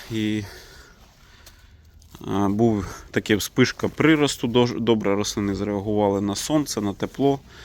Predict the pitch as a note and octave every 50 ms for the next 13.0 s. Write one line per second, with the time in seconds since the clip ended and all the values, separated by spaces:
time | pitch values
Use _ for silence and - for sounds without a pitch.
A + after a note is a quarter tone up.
0 | - - - - - - - - - - - G#2 - - A#2+ A2+ G#2 G2+ G2 -
1 | - - F3 D3 G2+ G#2+ G#2+ B2+ D3 C#3+ - - C#3 B2 A#2 A2+ A#2 A#2 G#2+ A2
2 | A2 - - - - - - - - - - - - - - - - - - -
3 | C3+ B2 A#2 A#2+ A#2+ A2+ A2 - - - - - - - - - - - - -
4 | - - - G2+ G2+ G#2 G2+ G2+ G2+ G#2 G#2+ G#2 G2+ G2+ - - - - - G2+
5 | G2 - - G2+ - - - - - - - - - - - - - - - -
6 | - - - - - - - - - G2+ G2 - - - A#2 G#2+ G#2 G#2+ G2+ -
7 | B2 B2 C3+ D#3 D#3 D3+ D3 C3+ C3 B2+ A#2+ - - - - - - - - -
8 | - A#2+ A#2 A#2+ B2 G#2+ A2+ A#2 A2+ - - - - - - - - - - -
9 | - - - - - G#2+ G#2 - - A2 A2 A2 A2 A2 - - A2 G#2+ A2+ A2+
10 | G#2+ - G2 G2 - A2+ G#2 - - F#2+ F2+ - G#2+ G#2+ G#2 - G#2+ G#2+ G#2 G#2+
11 | A2 G2+ G#2+ A2+ G#2 A#2 - A2+ A#2 C#3 D3 D3+ D3 C3+ C3 - - - G2+ G#2
12 | G#2+ G#2+ - - A2+ A2+ A#2+ A#2+ A#2 G#2 G2 G#2 G#2+ A2 A2 A2 A2 G#2+ G#2+